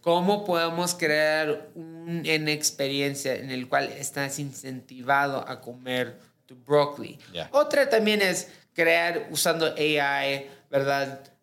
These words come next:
Speaker 1: Um, pushing content, empujando contenido hacia el miembro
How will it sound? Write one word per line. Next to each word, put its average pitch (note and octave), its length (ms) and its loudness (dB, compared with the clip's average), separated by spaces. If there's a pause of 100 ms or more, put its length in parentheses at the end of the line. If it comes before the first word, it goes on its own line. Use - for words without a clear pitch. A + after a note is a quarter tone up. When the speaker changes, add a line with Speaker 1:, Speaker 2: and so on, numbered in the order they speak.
(140)
Speaker 1:
Um, C3 360 0 (280)
pushing E3+ 440 4
content, D3+ 600 0
empujando D3+ 560 -4
contenido C#3+ 840 0
hacia C3+ 400 0
el B2+ 100 -6
miembro C3+ 560 2